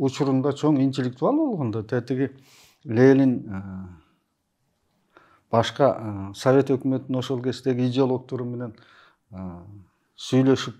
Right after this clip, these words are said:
пикирлешип дегендей. Ошолор менен айтышып, талашып, тартышып жүргөн киши болгон. Булар абдан билимдүү болгон да. Анан ошолорду, о, жакшы могу, э, үмүт тилектерин,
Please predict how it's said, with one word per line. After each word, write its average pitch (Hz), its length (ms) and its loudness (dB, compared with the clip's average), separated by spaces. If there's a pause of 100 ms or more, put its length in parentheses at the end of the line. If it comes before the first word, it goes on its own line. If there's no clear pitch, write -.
(460)
пикирлешип 135 640 4 (200)
дегендей. 101 440 -8 (480)
Ошолор 123 400 0
менен 135 340 2
айтышып, 127 500 -2
талашып, 127 400 -4
тартышып 127 460 -4
жүргөн 156 280 -2
киши - 180 -10
болгон. 92 280 -10 (500)
Булар 131 220 6
абдан 135 280 0
билимдүү 131 360 4
болгон 110 360 -2
да. 185 220 -4
Анан 156 280 6
ошолорду, 175 880 4 (1040)
о, 143 500 6
жакшы 165 440 6
могу, 160 520 6
э, 120 600 -2
үмүт 160 300 10
тилектерин, 165 580 2